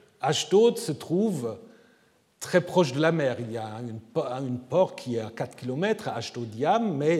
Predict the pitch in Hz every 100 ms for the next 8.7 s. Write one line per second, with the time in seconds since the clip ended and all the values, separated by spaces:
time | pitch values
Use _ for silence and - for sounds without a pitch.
0 | 120 123 120 120 190 220 - - 143 -
1 | 151 - 131 131 160 233 220 165 160 147
2 | 147 147 143 160 196 165 151 135 - 143
3 | 160 151 175 180 135 - - 170 147 131
4 | 214 214 185 175 170 156 190 226 240 233
5 | 151 135 135 139 143 220 233 - 143 -
6 | 139 123 127 117 220 240 - - 139 135
7 | 180 196 135 143 196 202 139 120 117 175
8 | 175 131 123 110 107 170 214